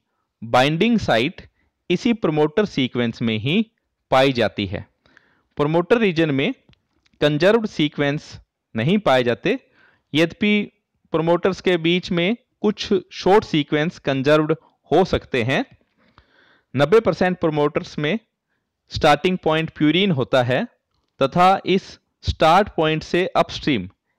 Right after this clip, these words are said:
यानी स्टार्ट पॉइंट से पहले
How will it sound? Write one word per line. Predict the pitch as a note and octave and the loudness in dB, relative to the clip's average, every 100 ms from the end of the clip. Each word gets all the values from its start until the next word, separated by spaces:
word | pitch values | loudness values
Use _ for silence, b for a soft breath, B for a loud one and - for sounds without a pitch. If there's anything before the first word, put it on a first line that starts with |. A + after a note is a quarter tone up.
| _ B2+ | _ -4
यानी | C#3+ G#3 C4+ - | -2 -2 -2 -8
स्टार्ट | - D#3 E3 E3+ | 0 4 4 2
पॉइंट | D#3+ D3+ D#3 | 0 0 -2
से | - G3 B3+ b b b b - | -2 0 0 b b b b 0
पहले | C3 C#3+ E3+ G2 | 2 4 4 2